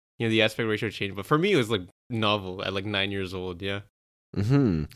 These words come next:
Speaker 2: Yeah, that's something I kinda, I, I definitely envy your experience, 'cause I think
Speaker 1: <laughs>
Speaker 2: if I had been, I would've been, like, eleven or something when this movie came out. This would've just, I, I would've, like, combusted out. This would've been
Speaker 1: <laughs>
Speaker 2: the, I mean, I s-, I still kinda do every single time I watch this. I love this movie so much.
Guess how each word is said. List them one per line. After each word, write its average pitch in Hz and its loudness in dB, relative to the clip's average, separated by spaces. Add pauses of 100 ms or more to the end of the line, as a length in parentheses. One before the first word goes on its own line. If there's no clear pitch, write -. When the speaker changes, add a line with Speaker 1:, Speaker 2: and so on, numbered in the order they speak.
(100)
Speaker 2:
Yeah, 113 6
that's 104 4
something 139 8
I 135 8
kinda, 123 4
I, 98 2
I 110 4
definitely 120 4
envy 92 4
your 92 4
experience, 82 0
'cause 90 -2
I 98 6
think 107 2
Speaker 1:
<laughs> - -6
Speaker 2:
if 98 4
I 95 8
had 123 6
been, 113 2
I 90 0
would've 98 -6
been, 95 2
like, 82 -2
eleven 73 -2
or 71 -4
something 73 -2
when 64 -6
this 69 -6
movie 69 -4
came 82 -2
out. 73 -2
This 82 -4
would've 117 -4
just, - -6 (400)
I, 82 2
I 104 2
would've, 127 2
like, 90 0 (140)
combusted 85 0
out. 82 2
This 98 2
would've 107 0
been 82 -4
Speaker 1:
<laughs> - -16
Speaker 2:
the, 90 -4 (360)
I 107 2
mean, 107 6
I 104 6
s-, 107 4
I 113 4
still 139 4
kinda 92 2
do 85 0
every 76 -2
single 76 -4
time 76 -4
I 65 -6
watch 71 -6
this. 71 -8
I 76 -4
love 73 -8
this - -14
movie 71 -8
so 71 -6
much. 73 -8